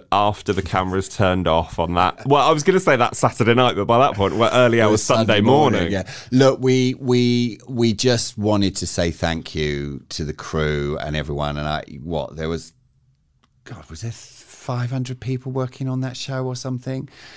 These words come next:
Speaker 2: And so we took over. There was a, there was a backstage V I P place where audience could come to and sponsors could come to, and we took that over,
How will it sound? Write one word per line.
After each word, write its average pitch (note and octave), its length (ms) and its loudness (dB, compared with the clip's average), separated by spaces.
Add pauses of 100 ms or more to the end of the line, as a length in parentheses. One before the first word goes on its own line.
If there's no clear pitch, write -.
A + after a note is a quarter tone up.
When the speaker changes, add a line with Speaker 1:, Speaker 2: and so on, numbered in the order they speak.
(480)
Speaker 2:
And G#2+ 480 2 (220)
so G#2 380 2
we G2+ 400 -2
took A2 300 -4
over. F2+ 580 0
There G2+ 160 -2
was G2 160 0
a, G2 80 -2
there G2+ 140 -4
was F#2+ 100 0
a F#2+ 40 -2
backstage F2+ 640 -4
V F2+ 200 -2
I D#2+ 160 0
P D#2+ 480 -6 (140)
place C#2+ 560 -4
where C#2+ 560 -4 (120)
audience D#2 480 -8
could - 200 -12
come C#2+ 260 -8
to D2 340 -6
and C2+ 140 -10
sponsors D2+ 540 -10
could - 180 -14
come C2+ 240 -10
to, C#2 320 -10 (500)
and E2 160 -4
we E2 80 -2
took D#2 220 -8
that D2+ 140 -6
over, C#2 520 -4